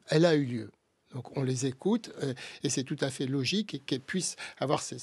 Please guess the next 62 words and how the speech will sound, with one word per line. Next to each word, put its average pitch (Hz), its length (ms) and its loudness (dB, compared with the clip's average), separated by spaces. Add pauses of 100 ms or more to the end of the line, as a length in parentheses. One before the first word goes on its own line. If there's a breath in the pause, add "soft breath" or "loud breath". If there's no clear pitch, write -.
voilà, 131 220 -4
se, - 140 -12 (320)
se, - 240 -12
se - 120 -4
livrer, 139 300 2
ça 190 140 -2
leur 131 120 -4
fait - 140 -8
du 127 160 -6
bien 185 340 4 (120)
et 165 80 2
ça 135 160 -2
permet 151 340 2
aussi 220 380 2 (960 loud breath)
de 175 60 8
comprendre 175 420 6
l'ampleur 196 420 6
des 156 100 4
dégâts 165 360 8 (120)
pour 123 140 -6
la 123 80 -2
juridiction, 120 540 -4
vous - 240 -18
voyez, 151 240 2
le, 120 140 -10
du 120 100 -8
mal 143 180 2
qui 131 100 -2
a 123 40 2
été 120 180 -4
fait. 120 220 -8 (240 loud breath)
C'est - 160 2
normal. 170 340 6 (560 loud breath)
Euh, - 300 -2 (240)
en 185 120 10
droit 175 160 8
commun, 233 220 6
parfois, 202 240 4
on 175 40 8
se 151 40 4
demande 185 220 8
si 175 160 0
les 160 80 6
faits 175 120 2
ont 156 120 4
été 160 140 2
commis. 214 260 6
C'est, 135 240 -4
c'est, 143 340 -2
c'est - 140 -2
un 151 100 4
autre 170 100 6
problème. 202 440 6
La, 151 220 -4
la, 143 260 2
la 143 120 4
parole 151 200 6
de 151 60 8
la 147 60 8
victime 151 240 6
peut 143 120 4
remis, 135 240 4